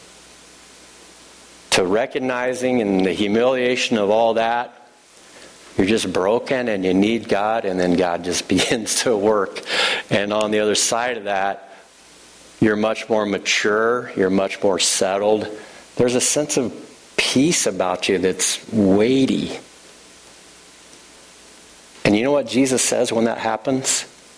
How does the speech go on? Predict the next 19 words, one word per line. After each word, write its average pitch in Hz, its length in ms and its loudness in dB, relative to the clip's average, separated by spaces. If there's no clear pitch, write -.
"You're 104 200 4
ready. 98 400 -2
You're 104 140 4
ready 123 540 2
to 104 200 -2
help 95 380 0
me 113 220 2
do 101 480 2
what 98 160 2
I've 92 240 -2
been 87 160 -6
doing." - 340 -4
Now 117 80 2
think 175 220 -2
about 127 200 0
this 117 200 -2
for 104 140 0
a 98 40 0
minute. 95 400 -2